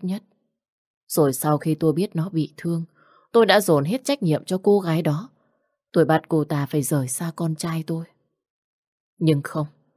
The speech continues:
dù bị xua đuổi, nhưng vẫn nhất quyết ở bên thằng bé,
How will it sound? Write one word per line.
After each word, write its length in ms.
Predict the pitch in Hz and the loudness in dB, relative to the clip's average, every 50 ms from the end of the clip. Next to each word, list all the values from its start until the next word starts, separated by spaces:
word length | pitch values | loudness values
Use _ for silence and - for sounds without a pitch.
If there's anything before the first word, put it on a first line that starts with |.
| _ _ _ _ | _ _ _ _
dù 200 | - - 170 160 | -2 2 2 4
bị 160 | 151 156 156 - | 6 4 2 2
xua 240 | - - 220 226 | 2 2 2 2
đuổi, 220 | 214 180 156 135 127 - - _ _ _ _ _ _ _ _ | 4 2 0 0 -2 -6 -12 _ _ _ _ _ _ _ _
nhưng 200 | - 160 170 165 | -2 0 0 2
vẫn 200 | 156 175 - 196 | 2 0 0 0
nhất 220 | 190 202 220 - - | -2 -4 -4 -4 -2
quyết 200 | - 254 262 262 | 0 0 0 0
ở 140 | 165 151 | 0 -2
bên 240 | 127 131 170 185 185 185 | 0 0 -2 -4 -4 -6
thằng 240 | - 156 143 127 127 | -8 -8 -6 -6 -6
bé, 280 | 139 135 143 160 233 | -6 -6 -8 -8 -12